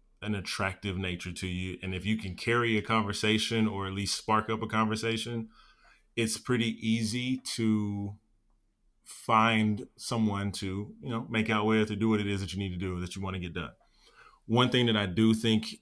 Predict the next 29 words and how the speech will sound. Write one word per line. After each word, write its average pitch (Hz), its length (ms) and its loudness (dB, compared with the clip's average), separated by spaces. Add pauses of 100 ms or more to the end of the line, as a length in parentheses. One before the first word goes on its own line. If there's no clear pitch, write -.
(140)
is 104 240 0
different 113 520 -2
in 104 220 0
men 110 160 2
and 101 140 2
women, 110 340 0
and 98 180 -6
I 95 80 -4
think 92 220 -8
there's 98 220 -4
a 95 60 -4
big 90 260 -6
reason 98 400 -4
why 92 480 -4 (720)
women 104 420 2
are 104 260 0
more 101 680 -4 (600)
open 113 300 2
to 104 100 -4
doing 101 340 0
the 113 80 0
work, 127 340 0
is 104 120 -6
because 92 260 -6
women 127 240 0
have 113 180 0
a 92 80 -4
biological 90 680 -4
clock. - 300 -12